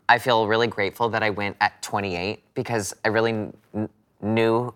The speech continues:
who I was. I knew what I stood for. I knew what I wanted to say. I knew how I wanted to represent myself, um, at those games. And so when I came back,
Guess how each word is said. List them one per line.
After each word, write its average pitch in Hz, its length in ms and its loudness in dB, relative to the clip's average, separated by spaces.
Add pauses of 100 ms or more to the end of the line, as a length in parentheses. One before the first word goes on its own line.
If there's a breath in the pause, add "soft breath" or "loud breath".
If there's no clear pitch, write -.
(220)
who 131 180 0
I 107 140 6
was. 101 640 2
I 107 80 2
knew 117 160 2
what 113 120 2
I 113 60 0
stood 104 320 -2
for. 104 460 4
I 117 40 0
knew 120 140 0
what 127 140 0
I 117 80 4
wanted 107 280 0
to 113 100 -6
say. 107 200 0
I 98 40 -2
knew 107 120 -2
how 113 200 4
I 110 180 6
wanted 104 300 0
to 107 100 -6
represent 98 460 -2
myself, 95 800 0 (340 loud breath)
um, 98 460 4 (160)
at 98 220 8
those 95 240 -2
games. 95 440 -6
And 117 140 -4
so 127 100 2
when 120 160 0
I 120 80 0
came 120 220 -6
back, 110 380 2